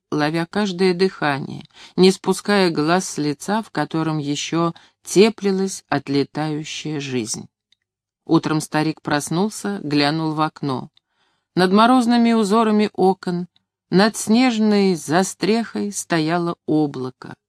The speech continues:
Маленькое, насквозь розовое, легкое, как комочек света. Оно стояло неподвижно в ярко-голубом квадрате окна.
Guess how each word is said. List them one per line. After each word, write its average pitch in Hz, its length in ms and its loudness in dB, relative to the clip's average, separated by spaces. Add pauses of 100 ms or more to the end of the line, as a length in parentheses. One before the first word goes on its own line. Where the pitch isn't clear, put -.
(300)
Маленькое, 185 680 -2
насквозь 143 560 0
розовое, 147 560 0
легкое, 135 680 -2
как 196 240 0
комочек 226 500 2
света. 170 640 0 (340)
Оно 196 220 6
стояло 208 380 4
неподвижно 214 1040 2
в 156 80 -4
ярко-голубом 160 1000 0
квадрате 143 720 -2
окна. 131 460 -6